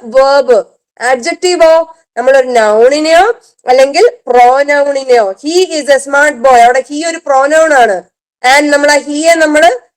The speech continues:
സ്മാർട്ട് ബോയ് എന്ന് വിശേഷിപ്പിക്കുവാണ്. So yes, he is a pronoun and we are describing a pronoun.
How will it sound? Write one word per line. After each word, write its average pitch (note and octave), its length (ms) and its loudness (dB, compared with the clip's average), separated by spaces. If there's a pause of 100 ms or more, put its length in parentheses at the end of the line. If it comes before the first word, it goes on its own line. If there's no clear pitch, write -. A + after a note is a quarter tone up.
(140)
സ്മാർട്ട് E4+ 600 0
ബോയ് D#4 320 2
എന്ന് D#4+ 200 0
വിശേഷിപ്പിക്കുവാണ്. D4 1120 -2 (100)
So C#4 80 2
yes, E4+ 280 2 (340)
he C4+ 80 -12 (120)
is C4 100 -4
a C4+ 160 -2
pronoun D#4 440 2 (380)
and B3+ 200 0
we C#4 140 -4
are C#4+ 120 0
describing F4 680 -2
a F4 80 -4
pronoun. D#4 720 2